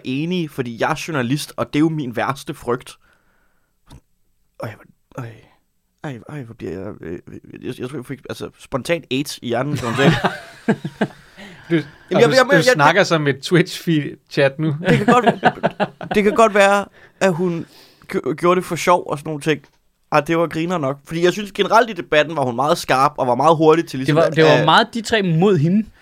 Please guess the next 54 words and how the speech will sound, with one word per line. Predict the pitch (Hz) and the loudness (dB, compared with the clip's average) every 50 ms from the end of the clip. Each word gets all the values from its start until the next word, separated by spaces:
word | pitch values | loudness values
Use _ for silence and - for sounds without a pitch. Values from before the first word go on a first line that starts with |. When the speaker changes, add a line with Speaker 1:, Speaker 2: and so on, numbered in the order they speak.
| _ _ - | _ _ 2
Speaker 1:
Ja, | |
Speaker 3:
Det | 170 202 | 4 4
Speaker 1:
det | 214 208 | 4 4
Speaker 3:
kunne | 285 247 | 4 4
Speaker 1:
var, | 180 | 4
Speaker 3:
jeg | 143 123 | 4 2
ret | 127 143 - | 0 0 0
godt | 147 131 123 | -2 -2 -2
lide, | 120 120 | -4 -8
Speaker 1:
det | - 110 - | -4 0 2
var | 185 | 4
Speaker 3:
faktisk. | 208 214 220 | 4 4 4
Speaker 1:
det | 233 | 0
nemlig. | 214 190 190 190 196 - - | -2 -2 -2 -4 -6 -4 -2
Det | - 170 | 0 0
var | 156 | 0
meget | 160 165 - 190 214 196 | 0 -2 -4 -4 -4 -4
town | - 147 143 156 160 156 | -4 -4 -2 -2 -2 0
hall-agtigt | 147 147 123 104 107 107 - 120 113 | 0 2 2 2 0 -2 -6 -12 -12
fra | - 127 | -8 -6
U | 117 117 | -6 -4
S | 110 - | -4 -2
A. | 131 | -4
Speaker 3:
Ja, | 107 - - _ _ _ _ - | -4 -6 -8 _ _ _ _ 0
Speaker 1:
Altså, | 123 139 120 | 0 2 0
Speaker 3:
ja, | 90 85 | 0 0
Speaker 1:
hvor | - 135 | 0 2
Speaker 3:
det | 131 - | 2 2
var | 131 | 2
Speaker 1:
at, | 110 | 0
Speaker 3:
det. | - - - | -2 -2 -4
Speaker 1:
altså, | 131 127 131 | -4 -2 0
Speaker 3:
Det | 123 | -2
var | - | -2
Speaker 1:
det, | - 147 - | -2 -4 -6
Speaker 3:
det. | 139 | -4
Speaker 1:
det | 160 160 | -4 -4
er | |
lidt | 160 151 | -4 -4
forfærdeligt, | 151 139 151 147 - - | -4 -2 -2 -2 0 -2
men | 123 127 123 135 | -6 -8 -6 -6
hun | 131 131 | -2 0
var | 120 | 0
jo | 117 | 0
meget | 113 120 151 214 | 2 2 2 2
Speaker 3:
Og | 233 170 175 | 4 4 2
Speaker 1:
hurtig | 175 180 190 | 2 2 2
til | 185 185 165 | 0 -2 -4
at | 139 | -4
sige, | - 147 | -4 -6
Prøv | 139 - 190 180 | -4 2 2 4
at | 160 139 | 4 4
høre | 127 123 | 2 2
her, | 151 180 185 | 2 0 -2